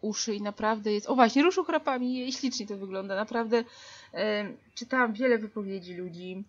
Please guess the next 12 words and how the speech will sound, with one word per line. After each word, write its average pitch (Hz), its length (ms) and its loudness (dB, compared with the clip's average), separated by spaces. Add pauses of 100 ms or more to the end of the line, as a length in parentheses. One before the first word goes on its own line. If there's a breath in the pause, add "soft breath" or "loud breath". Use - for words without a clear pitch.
(160)
e, 185 280 0
i 185 240 -8
wszyscy 226 580 -2
twierdzili 208 680 -4
zgodnie, 175 680 -6 (580 loud breath)
chyba 196 180 -6
po 214 100 -2
raz 202 160 2
pierwszy, 196 640 0 (280)
że 180 520 2
tak, 220 380 0
e, 185 560 -2